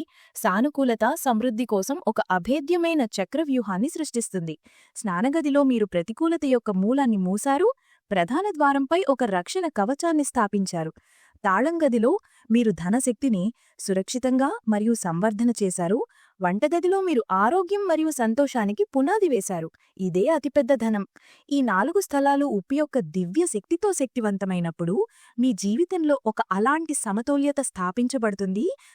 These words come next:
దీన్ని మీరు ఇంతకు ముందు ఎప్పుడూ అనుభవించి ఉండరు. ధనం కేవలం రాదు, అది నిలబడుతుంది మరియు శుభ కార్యాలలో వినియోగించబడుతుంది. ఆరోగ్యం ఉత్తమంగా ఉంటుంది,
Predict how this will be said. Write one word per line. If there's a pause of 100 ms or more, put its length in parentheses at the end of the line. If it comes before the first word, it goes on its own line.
దీన్ని
మీరు
ఇంతకు
ముందు
ఎప్పుడూ
అనుభవించి
ఉండరు. (480)
ధనం
కేవలం
రాదు, (400)
అది
నిలబడుతుంది (360)
మరియు
శుభ (120)
కార్యాలలో
వినియోగించబడుతుంది. (400)
ఆరోగ్యం
ఉత్తమంగా
ఉంటుంది,